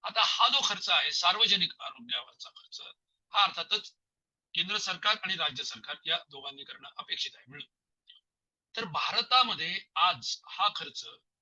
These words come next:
एकूण भारताच्या सकल राष्ट्रीय उत्पन्नाच्या एक पूर्णांक चार टक्के एवढा होतो. त्यातला साधारणपणे जवळजवळ पंच-, अ, पंचवीस टक्के खर्च फक्त केंद्र सरकार करतं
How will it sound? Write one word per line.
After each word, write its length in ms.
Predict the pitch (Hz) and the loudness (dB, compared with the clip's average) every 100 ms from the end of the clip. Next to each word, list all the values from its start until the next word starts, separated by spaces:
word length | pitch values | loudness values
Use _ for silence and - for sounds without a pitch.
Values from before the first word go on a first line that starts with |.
| _ _ _ _ _ _ _ | _ _ _ _ _ _ _
एकूण 520 | 170 - _ 262 262 | -6 -6 _ -8 -4
भारताच्या 580 | 196 151 190 190 185 208 | 0 0 0 -2 -2 0
सकल 380 | 208 170 - 240 | 0 -2 -2 0
राष्ट्रीय 440 | 214 170 - 170 | 0 0 -2 -6
उत्पन्नाच्या 640 | 156 - 151 143 131 165 175 - | -10 -14 -12 -10 -6 -6 -6 -2
एक 240 | 196 220 - | -2 -2 -8
पूर्णांक 380 | 170 160 156 196 | -10 -10 -10 -10
चार 280 | - 160 | -4 -4
टक्के 280 | 156 - - | -4 -10 -16
एवढा 180 | - 101 | -16 -20
होतो. 200 | _ - _ _ _ _ _ _ _ _ _ _ _ | _ -20 _ _ _ _ _ _ _ _ _ _ _
त्यातला 380 | 175 175 214 233 | -4 0 4 4
साधारणपणे 720 | 220 175 196 214 202 196 196 190 - _ _ _ _ _ _ _ _ _ _ - | 4 2 2 -2 0 4 4 4 -2 _ _ _ _ _ _ _ _ _ _ -10
जवळजवळ 260 | - 180 | -6 -6
पंच-, 500 | 175 170 175 _ _ | -6 -8 -8 _ _
अ, 320 | 151 143 135 | -8 -6 -8
पंचवीस 520 | 127 156 180 233 233 - | -8 -12 -6 -2 0 0
टक्के 200 | - 208 | -2 -2
खर्च 180 | 160 | -2
फक्त 220 | - - - | -8 -8 -6
केंद्र 200 | 160 156 | -6 -6
सरकार 320 | 156 139 120 123 | -8 -10 -10 -10
करतं 280 | 120 - | -14 -18